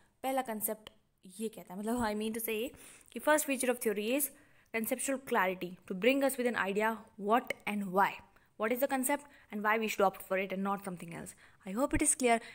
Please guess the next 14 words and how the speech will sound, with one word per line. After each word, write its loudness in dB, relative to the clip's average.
And 0
I 2
told 0
you 0
in -2
the -2
beginning 0
that 0
we 0
will -4
be 0
discussing -4
some -6
comments, -6